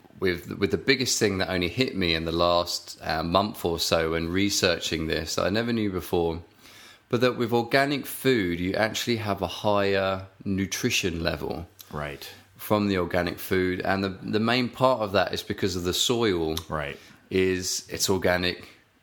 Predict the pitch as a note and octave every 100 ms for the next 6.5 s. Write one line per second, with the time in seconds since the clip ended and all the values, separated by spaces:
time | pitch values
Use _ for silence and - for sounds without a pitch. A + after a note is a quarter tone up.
0 | _ - - B2+ F#2 D#2 E2 E2 D#2+ E2
1 | E2 F#2+ F2+ F2 F2 F2 E2+ E2+ - G#2+
2 | G2 - G2 F#2+ F#2 F2+ - - - -
3 | - - - - - - G2+ - F#2 E2+
4 | - F2+ E2+ F2 F2 E2+ - - G2 F#2
5 | - E2+ E2+ E2 E2+ D#2+ E2 E2 E2 D#2+
6 | - D#2+ E2+ E2 -